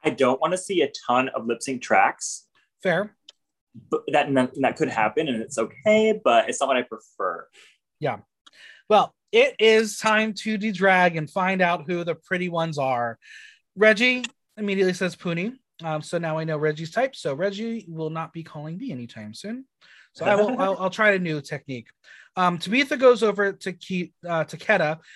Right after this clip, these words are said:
Speaker 2: and asks when her last meal was. She says that she loses weight very easily, to which Tabitha says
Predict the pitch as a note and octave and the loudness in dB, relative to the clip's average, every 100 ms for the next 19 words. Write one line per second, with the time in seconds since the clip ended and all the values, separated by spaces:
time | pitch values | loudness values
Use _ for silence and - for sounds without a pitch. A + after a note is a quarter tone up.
0 | - F#3+ F#3 G3 F#3 - - F#3 F#3+ F#3+ | -14 -8 -4 -4 -4 -14 -6 -2 -2 -2
1 | G#3 F#3 F#3 F3 D#3+ C#3 C3+ E3+ B3 - | -2 0 -2 -6 -6 -4 -2 -2 -2 -8
2 | - A#3+ B3+ G#3 F3+ - D#3+ - G#3 A#3 | -12 -10 -4 -2 -2 -4 -8 -6 -8 -2
3 | F4 G#4+ E4 B3+ A3+ G3 F#3 F3+ E3+ D#3+ | 2 2 2 0 0 2 0 0 -2 -4
4 | E3 D#3 D#3 C#3 - E3 F3+ F3 E3+ E3 | -6 -6 -8 -8 -10 -8 -6 -6 -6 -4
5 | E3 - | -4 -6